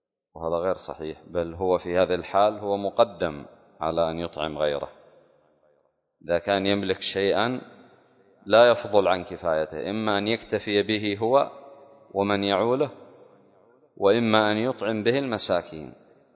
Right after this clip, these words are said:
فهنا هو مقدم ولم يكلفه الله تعالى إذا لم يجد إلا طعام وطعام من يعوله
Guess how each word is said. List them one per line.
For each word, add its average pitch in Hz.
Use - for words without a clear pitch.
فهنا 82
هو 90
مقدم 98
ولم 123
يكلفه 107
الله 101
تعالى 98
إذا 98
لم 95
يجد 95
إلا 92
طعام 92
وطعام 87
من 85
يعوله 82